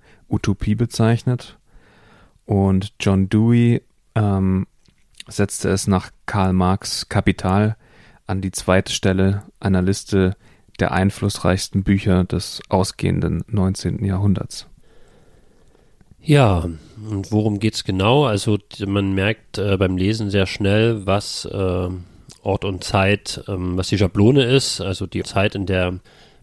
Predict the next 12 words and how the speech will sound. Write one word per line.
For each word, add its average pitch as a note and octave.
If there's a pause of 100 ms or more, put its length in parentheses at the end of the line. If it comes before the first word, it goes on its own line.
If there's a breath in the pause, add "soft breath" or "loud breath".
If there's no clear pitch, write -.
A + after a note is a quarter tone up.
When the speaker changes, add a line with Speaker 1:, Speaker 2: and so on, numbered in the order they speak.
(140)
Speaker 2:
Bellamy F#2+
lebte. A#2 (500 soft breath)
Das F#2+
ist -
die A2+
U A2
S G#2+
A G#2
Ende G2+
des F#2+
neunzehnten G2
Jahrhunderts. G#2+